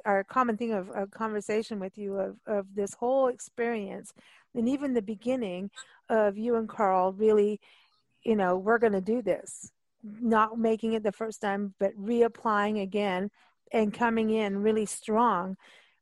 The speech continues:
And I think that's something really important. This is a very unique opportunity for people. It's not run of the mill. It's not like, "Hello, we're sitting at a winery, you know, painting vineyards." This is on an island, your own island.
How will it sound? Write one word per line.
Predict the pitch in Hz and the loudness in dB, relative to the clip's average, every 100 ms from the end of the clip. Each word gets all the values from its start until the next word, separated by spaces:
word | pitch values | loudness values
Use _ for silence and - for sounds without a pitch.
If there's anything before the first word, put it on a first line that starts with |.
| _ _ - | _ _ -6
And | 226 190 196 | 0 0 2
I | 196 | 0
think | 202 240 208 | 0 0 2
that's | 208 208 220 | 4 4 0
something | - 214 214 208 | -2 -2 -2 -2
really | 202 196 | -2 -2
important. | 190 196 320 214 | -2 2 2 2
This | 220 349 | 2 4
is | 427 302 | 4 4
a | 233 | 0
very | 202 208 269 302 | -2 2 4 4
unique | 262 240 226 226 247 233 | -2 -4 -4 -4 -4 -4
opportunity | 202 202 - 311 349 226 196 - | -4 -6 -8 -8 -6 -6 -8 -10
for | 202 - _ | -16 -16 _
people. | - 214 - - - _ _ _ _ | -10 -10 -8 -12 -14 _ _ _ _
It's | - 240 240 | -2 -2 0
not | 240 277 320 | 4 4 4
run | 226 247 | 4 4
of | 247 214 | 4 0
the | 214 | -2
mill. | 202 302 302 185 | 2 2 4 2
It's | 196 226 | 0 0
not | 240 247 | 0 2
like, | 226 220 - | 2 0 -2
"Hello, | 254 247 240 247 | 2 4 4 2
we're | 233 | 0
sitting | 220 254 240 226 | -2 -4 -4 -2
at | |
a | 220 | -4
winery, | 220 240 233 233 226 220 - _ - _ _ | -2 -2 -2 -2 -2 -4 -6 _ -20 _ _
you | - | -2
know, | 226 202 | 0 0
painting | 202 - 214 214 220 208 | -2 -2 -2 -2 -2 0
vineyards." | 208 262 202 190 214 _ | 0 0 -2 -4 -8 _
This | 262 311 - | -2 -2 4
is | 233 202 196 202 - _ - | 4 4 2 -2 -10 _ 0
on | 240 | 0
an | 233 | 2
island, | 220 214 196 190 185 - - | 2 0 -2 -6 -8 -12 -6
your | 226 220 | -4 0
own | 226 240 | -2 -2
island. | 214 196 196 190 202 | -2 -2 -2 -2 -4